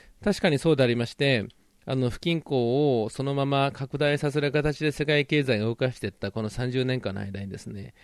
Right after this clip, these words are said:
エネルギーもですね、まあ、その不当に使いすぎの状態になってしまったわけですね。それでさ-、それが様々なこの矛盾をこう引き起こしたわけですよね。あの、電気回路っていうのは皆さんご存知ですかね。電気回路っていうのは、その、まあ、て-、あの、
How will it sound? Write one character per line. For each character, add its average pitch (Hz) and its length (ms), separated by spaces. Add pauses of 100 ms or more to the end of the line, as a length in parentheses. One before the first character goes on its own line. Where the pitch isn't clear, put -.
(260)
エ 123 80
ネ 147 120
ル 196 120
ギ 151 140
ー - 20
も 113 120
で - 120
す - 80
ね、 95 340 (300)
ま 127 340
あ、 117 40
そ - 120
の 110 280
不 - 120
当 151 200
に 147 120
使 - 240
い 147 80
す 156 120
ぎ 156 80
の 156 120
状 147 200
態 151 180
に 147 80
な 143 120
っ - 20
て - 100
し - 100
ま 110 80
っ 110 40
た 135 120
わ 139 100
け 117 80
で - 80
す - 80
ね。 127 280 (320)
そ - 20
れ 165 60
で 165 100
さ-、 190 180
そ 143 100
れ 170 80
が 175 100
様 175 240
々 170 200
な 120 100
こ 110 100
の 101 80
矛 104 120
盾 120 200
を 117 80
こ 123 100
う - 40
引 117 60
き - 40
起 127 180
こ 143 80
し - 80
た 120 100
わ 113 100
け - 80
で - 80
す - 100
よ 104 60
ね。 123 220 (1080)
あ 135 80
の、 120 100
電 147 200
気 - 100
回 202 180
路 160 80
っ 120 40
て - 120
い 104 40
う - 20
の 101 40
は - 20
皆 113 100
さ 123 100
ん 110 40
ご 113 80
存 131 160
知 - 20
で 104 80
す - 80
か 120 80
ね。 123 300 (420)
電 135 160
気 - 80
回 156 220
路 135 80
っ 110 40
て - 160
い 120 40
う 110 40
の 113 80
は、 107 120
そ - 120
の、 104 800
ま 107 120
あ、 - 40
て-、 - 260
あ 117 120
の、 101 600